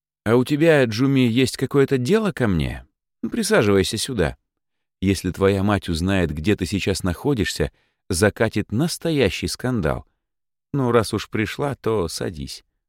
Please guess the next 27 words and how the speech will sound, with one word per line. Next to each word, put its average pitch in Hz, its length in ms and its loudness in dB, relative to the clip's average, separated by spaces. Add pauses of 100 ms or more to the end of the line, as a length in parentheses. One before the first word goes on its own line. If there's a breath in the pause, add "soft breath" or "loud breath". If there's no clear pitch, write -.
(120)
попытался - 560 -6
я 69 200 -4
разрулить 73 640 -4
ситуацию. - 800 -12 (1120)
«О 139 120 -2
чем 226 240 0
вы 165 120 2
говорили?» — 120 560 2 (320)
спросила 73 540 -4
Джуми. 69 440 -4 (720)
«Ни 156 240 -4
о 127 140 -4
чем. 104 420 -6 (440)
Люди 127 320 2
приходят 113 520 0
в 92 60 -2
ресторан, 104 440 2
чтобы 101 340 -2
есть, 101 440 -2
а 80 120 -6
не 80 120 -2
болтать. 85 560 -4 (480)
Посмотри 170 400 0
на 147 140 4
эту 127 160 0
пустую 117 460 -2
тарелку. 87 540 0